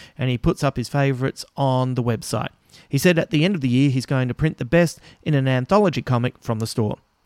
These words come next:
"Everyone else has been working on theirs with Damien," Nalani adds. "I've only been to that one class, but I'd already been working on mine, so he said if I got it in on time, then I could be in the comp too.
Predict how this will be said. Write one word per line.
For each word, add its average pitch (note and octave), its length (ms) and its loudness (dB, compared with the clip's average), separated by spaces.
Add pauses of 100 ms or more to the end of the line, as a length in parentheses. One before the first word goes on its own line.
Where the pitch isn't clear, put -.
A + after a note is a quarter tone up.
(1040)
"Everyone F3 500 4
else C#3+ 260 2
has A#2+ 100 0
been B2+ 220 0
working C3 300 2
on A#2 120 0
theirs A#2 280 0
with B2+ 140 0
Damien," A2 460 -2
Nalani A2+ 400 -2
adds. G#2+ 180 -8 (160)
"I've C#3+ 140 0
only E3+ 180 4
been C#3+ 220 0
to C#3 100 0
that B2+ 200 2
one C3 180 0
class, B2+ 360 0
but B2 220 -2
I'd C3 160 0
already C4 300 2
been G3 160 2
working F#3+ 380 4
on C3+ 120 2
mine, A#2 300 0 (240)
so D#3+ 220 4
he D#3+ 100 6
said E3+ 320 2
if C#3 180 -4
I D3 140 2
got G3 240 2
it G#3+ 140 2
in F3+ 180 0
on D#3+ 160 0
time, D3+ 380 0
then C#3 120 0
I C3 140 -2
could C3+ 160 -10
be C#3 100 0
in C3 80 -2
the B2+ 80 -4
comp C3 300 -2
too. D3 260 0